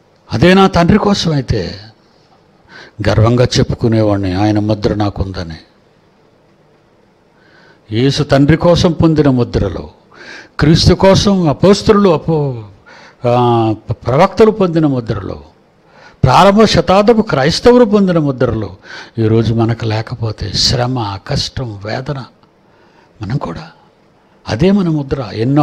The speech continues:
అవమానాలు, రుగ్మత, మానసిక రుగ్మతలు, అవే మన ముద్రలు.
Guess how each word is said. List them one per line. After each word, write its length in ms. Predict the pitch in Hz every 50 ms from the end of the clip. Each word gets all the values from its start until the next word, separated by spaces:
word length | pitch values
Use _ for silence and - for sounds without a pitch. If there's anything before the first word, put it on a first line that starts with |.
| 139 135
అవమానాలు, 640 | 151 170 185 196 196 202 202 190 170 151 135 - - _ _ _
రుగ్మత, 460 | 123 135 139 151 170 185 202 196 - 139
మానసిక 600 | 120 113 120 127 143 156 165 - - 165 - 165
రుగ్మతలు, 540 | 156 143 143 147 156 147 - - 117 113 110 _ _ _ _ _ _ _ _ _ _ _ _ _ _ _ _ - - - - -
అవే 220 | 110 113 143 190 220
మన 180 | 226 226 220
ముద్రలు. 500 | 208 180 170 170 165 214 233 226 190 143